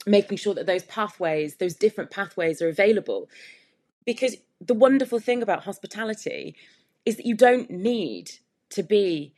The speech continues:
to have a degree you don't need to be able to, you don't need your G C S E in maths,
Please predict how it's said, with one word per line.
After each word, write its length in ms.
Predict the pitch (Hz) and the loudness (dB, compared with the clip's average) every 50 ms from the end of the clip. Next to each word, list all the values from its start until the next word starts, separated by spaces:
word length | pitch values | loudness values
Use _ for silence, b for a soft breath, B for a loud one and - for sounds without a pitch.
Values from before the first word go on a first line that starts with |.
| _ _ | _ _
to 80 | - 220 | -8 -8
have 280 | 220 226 226 226 - - | -4 -2 -2 -4 -2 -2
a 80 | - 196 | -2 -2
degree 540 | 156 190 - 180 180 165 143 104 - - - b b b b _ _ - | -2 -2 -2 -2 0 -2 -2 -4 -6 -14 -16 b b b b _ _ 0
you 120 | 214 226 | 4 6
don't 240 | 254 240 240 220 - | 6 6 6 4 -2
need 600 | 208 233 247 254 247 233 208 185 - - - - | -6 -4 -2 -2 -2 -2 -2 -4 -6 -8 -10 -8
to 120 | - 208 | -6 -4
be 140 | 165 208 196 | 0 2 4
able 320 | 196 202 214 214 190 185 | 6 6 6 4 0 -6
to, 260 | - - 196 180 170 - - | -10 -4 -4 -4 -4 -4 -4
you 120 | 220 233 240 | -2 0 0
don't 140 | 262 220 | 0 0
need 200 | 240 240 262 247 | 0 -2 -2 0
your 100 | 208 208 | -2 -4
G 160 | - 202 208 190 | -4 -6 -8 -6
C 140 | - 190 | -6 -6
S 180 | 180 170 - - | -6 -6 -4 -2
E 100 | 214 196 | 0 0
in 120 | 175 175 | 0 0
maths, 520 | 202 214 180 151 - - - - - - | 2 0 0 0 -2 -6 -20 -20 -20 -20